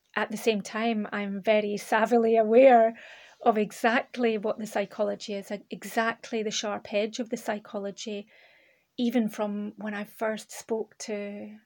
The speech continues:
family members decades ago about wanting to have a child and having a, a matriarch in the family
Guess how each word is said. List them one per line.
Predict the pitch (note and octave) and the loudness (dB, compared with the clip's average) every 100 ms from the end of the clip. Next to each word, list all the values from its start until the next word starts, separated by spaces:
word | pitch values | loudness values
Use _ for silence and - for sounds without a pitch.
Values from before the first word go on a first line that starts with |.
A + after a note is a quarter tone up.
| _ | _
family | - G#3 A#3 A3 | -12 -8 -6 -6
members | G#3+ G3+ G3+ G3+ G#3+ - - _ _ _ - | -6 -8 -8 -12 -14 -18 -20 _ _ _ -10
decades | A#3 A#3 C4 A#3+ A3+ | -8 -6 -4 -4 -4
ago | A#3+ A#3 G#3+ | -12 -8 -6
about | G#3 G#3 A3 | -4 -6 -4
wanting | G#3+ - G#3+ | -8 -6 -8
to | A3+ | -8
have | G3+ | -8
a | |
child | G#3 - A#3 A3+ G#3+ G#3+ _ _ _ _ _ - | -10 -10 -8 -6 -8 -12 _ _ _ _ _ -8
and | G#3+ | -6
having | G#3 G#3+ A#3+ G#3+ G#3+ G#3 - _ _ _ _ _ _ _ _ _ _ _ _ _ _ _ _ _ _ | -4 -6 -4 -6 -6 -8 -14 _ _ _ _ _ _ _ _ _ _ _ _ _ _ _ _ _ _
a, | G#3+ G#3 G#3 G3+ G3+ A#3+ - | -8 -8 -8 -10 -10 -14 -12
a | G#3+ | -6
matriarch | G#3+ B3+ - B3+ G#3+ G#3 | -2 -2 -2 -4 -4 -8
in | G#3+ | -12
the | G3+ | -12
family | - G3 G3+ G3+ G3+ G3+ A3 | -12 -12 -10 -12 -12 -14 -18